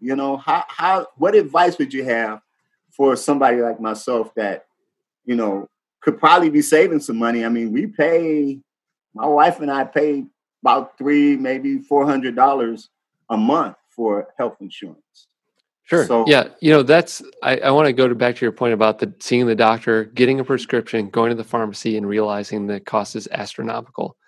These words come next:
Speaker 2: That
Speaker 1: Mm-hmm.
Speaker 2: happens to people all the time. You know,
Speaker 1: Mm-hmm.
Speaker 2: that fifty percent of prescriptions go unfilled,
Speaker 1: Hmm.
Speaker 2: mostly due to reasons like that, either a transportation issue or a cost issue.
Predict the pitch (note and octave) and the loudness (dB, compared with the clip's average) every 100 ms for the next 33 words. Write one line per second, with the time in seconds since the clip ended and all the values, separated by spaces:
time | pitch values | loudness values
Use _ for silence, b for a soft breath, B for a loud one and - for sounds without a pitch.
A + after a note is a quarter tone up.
0 | _ - A#2 A#2 B2+ B2+ B2+ B2 A#2+ A#2 | _ -2 0 2 0 -2 -4 -6 -6 -4
1 | - A2+ A#2 A2+ A2 A2 A2+ _ _ _ | 0 2 0 -2 -4 -4 -8 _ _ _
2 | _ - B2 C3 - - D3 C#3+ D#3 D3 | _ -2 2 2 0 -2 -2 0 -6 -4
3 | B2+ - B2+ A2 - A2 - - B2+ - | -4 -2 -4 -4 -6 -10 -6 -6 -6 -6
4 | G#2 - A#2+ A2+ - A2 G2+ - A#2 G#2+ | -8 -2 0 0 -2 -6 -6 -2 -2 -2
5 | - - _ _ _ _ _ _ _ _ | -6 -12 _ _ _ _ _ _ _ _
6 | - E3 - A#2+ C3+ C3+ A#2 A#2 A2 G#2+ | 0 0 2 2 4 2 4 2 2 0
7 | A2 A2+ G2+ G#2+ - B2 - A#2+ G#2+ - | 0 -4 -6 -6 -4 -6 -2 -2 -2 -4
8 | A#2 A2 - A2 C#3 C#3 C#3 C3 A#2+ B2 | -6 -6 -6 -2 0 0 -2 -4 -4 -2
9 | A#2+ A#2+ _ _ A#2 A2+ - A2+ - - | -2 -2 _ _ -10 -6 -2 -2 -4 -12
10 | - - | -10 -10